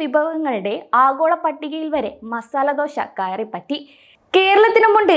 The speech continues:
ഒരു സ്വന്തം വേർഷൻ ദോശ, കോഫി ഹൗസിലെ ബീട്രൂട്ട് ചേർത്ത ചുവന്ന മസാല ദോശ. ഇന്ന് ഇന്ത്യയിൽ ഒരു ദിവസം ഏറ്റവും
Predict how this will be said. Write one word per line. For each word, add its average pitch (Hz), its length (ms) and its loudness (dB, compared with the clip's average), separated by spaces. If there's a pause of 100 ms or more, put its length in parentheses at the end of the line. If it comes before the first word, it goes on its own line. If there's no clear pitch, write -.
(160)
ഒരു 269 140 4 (100)
സ്വന്തം 262 400 2 (200)
വേർഷൻ 233 440 2
ദോശ, 202 220 -2 (540)
കോഫി 247 360 2
ഹൗസിലെ 294 420 2 (300)
ബീട്രൂട്ട് 311 500 0
ചേർത്ത 339 260 2 (260)
ചുവന്ന 262 360 2 (240)
മസാല 214 400 -2 (100)
ദോശ. 180 200 -12 (960)
ഇന്ന് 440 240 0 (260)
ഇന്ത്യയിൽ 330 340 4 (120)
ഒരു 311 200 2
ദിവസം 339 300 -2 (160)
ഏറ്റവും 349 360 -2